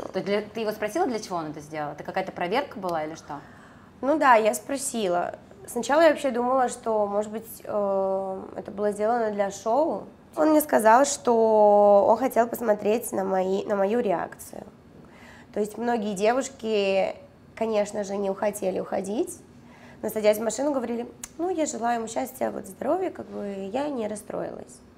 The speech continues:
Speaker 1: А Новый год, получается, вы все-таки вместе отмечали? А, а где это было?
Speaker 2: А, он, э, в двенадцать часов, он был со своей семьей,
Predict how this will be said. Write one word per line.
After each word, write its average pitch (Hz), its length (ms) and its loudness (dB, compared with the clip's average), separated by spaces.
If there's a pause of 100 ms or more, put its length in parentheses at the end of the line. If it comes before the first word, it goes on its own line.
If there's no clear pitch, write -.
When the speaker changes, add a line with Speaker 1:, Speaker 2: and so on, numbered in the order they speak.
(140)
Speaker 1:
А 160 100 -12
Новый 180 220 -6
год, 196 200 0
получается, 165 460 -10
вы 160 60 -10
все-таки - 280 -14
вместе 220 320 -8
отмечали? 147 500 -12 (800)
А, - 100 -16 (320)
а 160 120 -6
где 160 240 -8
это 180 140 -8
было? 175 260 -8 (960)
Speaker 2:
А, 208 560 6
он, 320 320 4
э, 214 640 4
в 202 40 -8
двенадцать 214 460 -2
часов, 285 420 -2 (180)
он 220 180 -4
был 208 160 -4
со - 120 -8
своей 208 280 -4
семьей, 254 680 -2